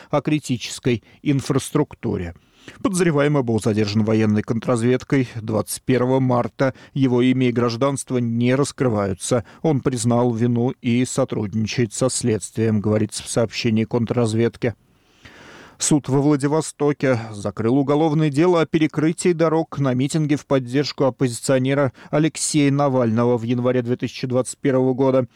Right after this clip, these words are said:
Дело против восьми активистов прекратили в связи с истечением срока давности. Им грозил тюремный срок. Участников протеста обвиняли в том, что во время митинга они вышли на проезжую часть, заблокировав на ней движение.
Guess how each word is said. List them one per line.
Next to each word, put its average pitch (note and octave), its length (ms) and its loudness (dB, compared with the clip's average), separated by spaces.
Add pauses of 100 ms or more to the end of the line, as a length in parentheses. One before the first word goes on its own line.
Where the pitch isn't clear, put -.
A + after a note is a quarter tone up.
(140)
Дело C#3+ 260 2
против C3+ 340 -4
восьми C#3 300 0
активистов D3+ 640 -2
прекратили C3 560 0
в - 80 -6
связи C#3 340 2 (320)
с - 140 -2
истечением E3 760 2
срока C#3 420 0
давности. B2+ 720 0 (200)
Им C3+ 180 0
грозил A#2+ 480 0 (240)
тюремный G#2+ 540 0 (180)
срок. - 560 -2 (460)
Участников C#3 520 -2
протеста D3 460 0
обвиняли A2 440 0
в - 100 -8
том, D#3+ 240 0
что - 180 -2
во F3+ 100 2
время E3+ 280 2
митинга D3 580 0
они A2+ 160 2
вышли A2+ 320 -2
на D3 220 2
проезжую C#3+ 640 0
часть, C3+ 420 0
заблокировав B2 720 0
на C3+ 100 2
ней B2 140 2
движение. B2+ 640 0